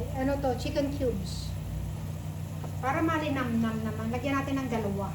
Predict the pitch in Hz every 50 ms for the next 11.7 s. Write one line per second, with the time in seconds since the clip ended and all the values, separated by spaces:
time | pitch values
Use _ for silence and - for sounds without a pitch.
0 | - - - - - - - - - - - - - - - - - - - -
1 | - - - - 254 247 320 302 302 294 285 302 302 302 294 277 277 277 277 277
2 | 285 285 269 262 247 233 226 226 - - - - - - - - - - - -
3 | - - - - - - - - - - - - - - - - - - - -
4 | - - - 254 254 262 277 277 277 269 269 - 285 277 277 277 277 277 277 277
5 | 285 277 269 294 269 277 269 269 262 - - 277 285 320 339 330 311 269 247 247
6 | 277 320 370 - - - - - - - - - - - - - - - - -
7 | - - - - - - - - - - 277 277 277 277 285 285 285 294 269 262
8 | 294 285 285 285 294 285 277 277 285 285 277 277 277 277 269 262 262 262 254 254
9 | 254 247 254 262 269 269 302 320 330 339 330 339 339 339 330 339 339 339 - -
10 | - - - - - - - - - - - - - - - - - - - 254
11 | 240 233 247 233 226 226 - - 214 202 180 185 185 -